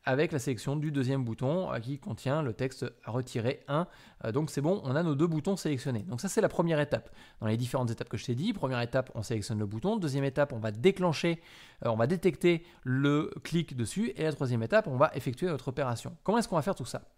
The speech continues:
Ce qu'on va faire, c'est qu'on va aller travailler déjà sur le premier bouton. On va mettre en commentaire le deuxième pour l'instant.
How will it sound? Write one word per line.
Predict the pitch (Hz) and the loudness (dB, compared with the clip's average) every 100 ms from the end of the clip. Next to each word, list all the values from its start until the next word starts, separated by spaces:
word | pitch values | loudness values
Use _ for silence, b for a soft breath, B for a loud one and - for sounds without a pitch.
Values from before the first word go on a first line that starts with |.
| B B B B B - | B B B B B -6
Ce | |
qu'on | - | 4
va | 190 | 4
faire, | - 226 | 4 0
c'est | 220 | 0
qu'on | 165 165 | -4 2
va | 165 | 2
aller | 185 - 131 160 - _ | 2 0 0 0 -2 _
travailler | - 143 139 185 | -4 0 2 0
déjà | 147 135 180 | 0 0 0
sur | 143 | -2
le | |
premier | 127 147 | -2 -4
bouton. | 143 127 117 110 | -2 -6 -8 -8
On | |
va | 117 | -4
mettre | 120 147 139 | -2 -2 -6
en | |
commentaire | 120 127 117 - 127 - - | -4 -4 -2 -2 -4 -6 -6
le | 120 | -4
deuxième | 127 113 143 170 | -2 -2 -2 -4
pour | - 131 | -6 -4
l'instant. | 110 - | -4 -8